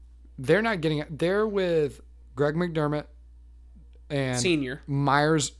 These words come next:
Speaker 1: Myers Leonard, and we got anybody else? Maybe Deshaun Watson.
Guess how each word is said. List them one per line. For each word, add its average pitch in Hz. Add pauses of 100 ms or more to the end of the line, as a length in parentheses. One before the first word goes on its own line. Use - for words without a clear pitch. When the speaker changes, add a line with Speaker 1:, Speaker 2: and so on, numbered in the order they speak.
Speaker 1:
Myers 147
Leonard, 139 (640)
and 123 (200)
we 147
got 147
anybody 139
else? 147 (240)
Maybe 151
Deshaun 127
Watson. 107